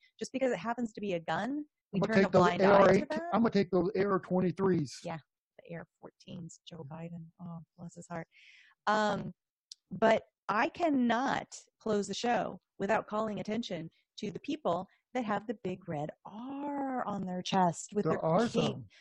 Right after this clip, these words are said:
Speaker 1: flowing in the wind, right? The Republicans who are also not
Speaker 2: Right.
Speaker 1: holding up their oath that they took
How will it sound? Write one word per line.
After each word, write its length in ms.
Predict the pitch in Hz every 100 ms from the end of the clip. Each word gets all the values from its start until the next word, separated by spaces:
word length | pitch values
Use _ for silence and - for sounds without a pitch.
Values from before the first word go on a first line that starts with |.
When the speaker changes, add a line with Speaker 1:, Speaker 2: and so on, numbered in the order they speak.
| _
Speaker 1:
flowing 580 | - 247 247 247 240 233
in 160 | 233 226
the 100 | 220
wind, 480 | 214 214 202 185 180
right? 360 | 196 226 254
The 80 | 196
Republicans 1080 | 202 202 247 277 311 311 190 170 180 214 - _ _ _ -
who 200 | 240 240
are 220 | 214 208 -
also 600 | 220 269 302 277 226 190 - -
not 340 | 185 180 156 - - - _ _ _ _ _ _ _ _ -
Speaker 2:
Right. 120 | 143
Speaker 1:
holding 320 | 208 208 202 190
up 260 | 180 160 - _ _ _ _ _ -
their 400 | 165 190 196 190 -
oath 380 | 196 180 156 _ - _ _ _ -
that 200 | 185 -
they 160 | 185
took 440 | - - 226 -